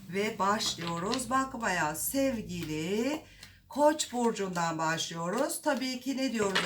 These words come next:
efendim? Yeni yeni kanalımıza birkaç video önerisi hemen böyle saniyelik yapayım. Kanalımıza yükledim.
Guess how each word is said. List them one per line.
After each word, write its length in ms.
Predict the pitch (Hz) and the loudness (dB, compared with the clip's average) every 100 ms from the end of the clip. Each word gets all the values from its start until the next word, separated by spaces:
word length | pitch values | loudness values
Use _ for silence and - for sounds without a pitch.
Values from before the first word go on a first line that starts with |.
| 170 | -2
efendim? 580 | 170 165 160 170 220 247 | -2 0 0 0 -2 -2
Yeni 280 | 233 226 | -2 -2
yeni 260 | 226 220 220 | -2 -4 -2
kanalımıza 600 | 226 214 208 208 202 214 | -2 -2 -4 -6 -6 -6
birkaç 400 | 214 214 220 214 | -6 -6 -6 -6
video 220 | 208 208 | -6 -4
önerisi 360 | 208 208 196 202 | -4 -4 -8 -8
hemen 600 | 208 240 202 180 175 170 | -4 -2 0 -2 -6 -8
böyle 280 | 175 175 180 | -6 -6 -6
saniyelik 760 | 175 185 196 190 196 202 208 190 | -6 -6 -6 -6 -4 -6 -6 -8
yapayım. 460 | 165 160 202 240 - - - - - | -10 -6 -4 -4 -6 -18 -18 -20 -10
Kanalımıza 680 | - 226 220 208 196 185 190 | -4 -4 -2 -4 -6 -4 -6
yükledim. 840 | 185 226 - 180 160 165 226 | -4 -6 -6 -6 -4 -4 -6